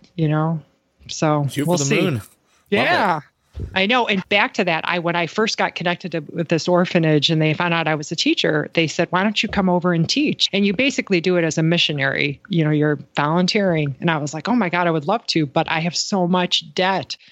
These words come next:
Speaker 1: Like, I can't even imagine that." And the pastor of the orphanage said, "You know, well, someday when you're out of debt, let me know." And I remember at that moment thinking, "I don't like this feeling of wanting to do something,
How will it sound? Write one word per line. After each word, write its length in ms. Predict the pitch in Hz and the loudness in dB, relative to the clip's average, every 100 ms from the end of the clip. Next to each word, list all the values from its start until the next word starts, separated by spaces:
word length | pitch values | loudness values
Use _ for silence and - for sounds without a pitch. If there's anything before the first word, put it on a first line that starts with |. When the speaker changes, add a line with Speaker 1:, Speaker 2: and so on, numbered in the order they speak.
| _ - | _ -8
Speaker 1:
Like, 140 | 160 | -2
I 80 | 156 | -2
can't 380 | 151 - 220 220 | -2 -4 -2 0
even 180 | 190 | 0
imagine 500 | 165 156 185 269 160 | 0 0 0 0 -2
that." 320 | 143 143 139 131 | -2 -2 -4 -2
And 340 | 165 170 170 | 0 0 0
the 340 | 156 160 160 - 151 | 0 2 0 -2 -8
pastor 480 | - 185 180 180 202 | -2 -2 -2 -2 0
of 80 | 165 | 0
the 80 | 160 | 2
orphanage 540 | 165 160 170 156 - | 0 0 0 -2 -4
said, 280 | - 160 151 | -4 -4 -2
"You 80 | 175 | 0
know, 140 | 190 | 0
well, 320 | 208 208 202 165 | 0 0 -2 -4
someday 480 | - 220 240 208 196 | -4 0 0 2 0
when 180 | 180 170 | 0 0
you're 100 | 165 | 0
out 140 | 160 | 0
of 120 | 160 | -2
debt, 260 | 165 147 160 - | -4 -6 -4 -2
let 180 | 160 | 0
me 120 | 165 185 | 0 0
know." 500 | 170 147 147 185 190 _ - | 2 2 0 0 -4 _ -2
And 140 | 175 | 2
I 60 | 180 | 2
remember 500 | 180 175 185 220 196 | 2 2 2 2 0
at 140 | 170 | 0
that 120 | 170 | -2
moment 380 | 160 160 156 143 | 0 0 0 -2
thinking, 460 | 165 147 151 147 - _ _ | -4 -4 -8 -10 -10 _ _
"I 120 | - 180 | -6 0
don't 240 | 202 - | 0 2
like 220 | 190 180 | 0 2
this 200 | 175 151 | 0 0
feeling 420 | - 175 160 156 | -2 0 0 0
of 220 | 151 135 - | 0 -2 -2
wanting 360 | 147 180 247 | 0 2 0
to 80 | 262 | 0
do 180 | 262 254 | 0 0
something, 560 | - 226 214 226 226 | 0 0 0 0 0